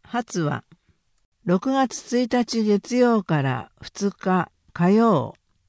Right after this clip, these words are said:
一泊。新潟県南魚沼市、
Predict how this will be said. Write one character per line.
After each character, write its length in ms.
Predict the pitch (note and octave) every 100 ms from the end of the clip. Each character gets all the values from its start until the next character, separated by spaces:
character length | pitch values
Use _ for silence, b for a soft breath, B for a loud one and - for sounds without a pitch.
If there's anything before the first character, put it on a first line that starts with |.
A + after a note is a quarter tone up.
| _ _
一 140 | D3+
泊。 640 | D#3 _ E3 D#3 - C3 - _ _ _ _ _ _ _ _ _ _ _ _ _ _ _ _ _ _ _ _ _
新 260 | G#3 B3+ C#4
潟 340 | C4+ B3 C4
県 360 | - F#3 D3+ C3+
南 560 | D3+ F3+ A#3+ B3+ B3 A#3
魚 180 | A3+
沼 300 | A3 G3+ F#3+
市、 380 | F#3+ - C3 -